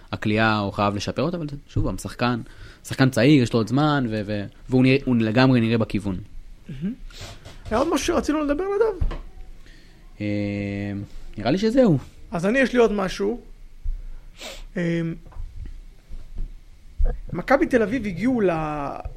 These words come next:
Speaker 2: הגיעו לשבוע האחרון בעצם לפני הפגרה,
Speaker 1: מהמם.
Speaker 2: כזה לפני הדרבי, דרבי רמת גן, שאמרנו כמה הם
Speaker 1: שהם
Speaker 2: טובים,
Speaker 1: ניצחו, כן.
Speaker 2: וירושלים.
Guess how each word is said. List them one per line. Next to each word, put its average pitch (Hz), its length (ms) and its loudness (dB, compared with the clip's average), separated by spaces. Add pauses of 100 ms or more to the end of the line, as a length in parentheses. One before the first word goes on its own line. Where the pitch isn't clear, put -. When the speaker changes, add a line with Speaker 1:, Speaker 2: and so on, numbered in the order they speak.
(440)
Speaker 2:
הגיעו 190 320 -2
לשבוע 202 600 2
האחרון 185 800 2
בעצם 170 340 -2
לפני 190 240 -2
הפגרה, 190 520 0 (340)
Speaker 1:
מהמם. 104 260 -10 (380)
Speaker 2:
כזה 165 260 -4
לפני 170 160 -4
הדרבי, 185 500 2 (800)
דרבי 190 340 0
רמת 160 300 -4
גן, 196 440 2 (360)
שאמרנו 165 380 -6
כמה 160 180 -4
הם 160 60 -2
Speaker 1:
שהם 127 120 0
Speaker 2:
טובים, 131 140 4
Speaker 1:
ניצחו, 220 200 4 (220)
כן. 104 200 -6
Speaker 2:
וירושלים. 180 680 2